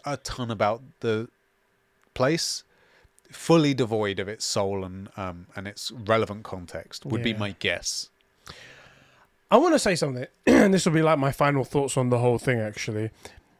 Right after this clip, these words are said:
Speaker 2: I do think that the purchases that Microsoft have made with Bethesda and Activision,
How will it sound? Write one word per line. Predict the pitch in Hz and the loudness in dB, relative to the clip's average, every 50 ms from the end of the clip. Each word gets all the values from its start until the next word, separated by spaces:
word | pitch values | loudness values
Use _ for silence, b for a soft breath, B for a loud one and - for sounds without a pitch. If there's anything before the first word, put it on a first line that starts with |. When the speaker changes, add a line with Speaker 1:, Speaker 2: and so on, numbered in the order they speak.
| _ _ _ _ - _ _ _ _ _ _ _ _ _ - | _ _ _ _ -20 _ _ _ _ _ _ _ _ _ 2
Speaker 2:
I | 160 180 226 262 | 4 6 8 8
do | 247 170 143 165 214 254 285 262 | 6 4 4 6 8 8 8 8
think | - - 214 170 156 139 - - | 6 4 4 4 4 0 0 2
that | 165 147 143 143 | 2 2 2 2
the | 151 151 147 147 143 | 2 4 4 4 4
purchases | - - 180 175 190 - - - 175 160 | 4 4 6 6 4 2 -2 -6 -2 0
that | 165 151 | 2 2
Microsoft | 143 147 143 139 - - 143 131 - | 4 2 2 0 -2 -2 -2 -2 -2
have | - 127 123 | -2 -2 0
made | 127 127 123 120 113 | 0 0 0 0 0
with | 120 123 120 110 | 0 0 0 0
Bethesda | 117 117 - - 151 143 139 131 135 139 127 | -2 -2 0 2 2 2 2 2 0 0 0
and | 123 123 131 | 2 0 0
Activision, | 131 135 131 - - 120 107 110 104 98 104 104 110 120 | 0 -2 -2 -4 -6 -6 -4 -4 -4 -4 -4 -6 -6 -8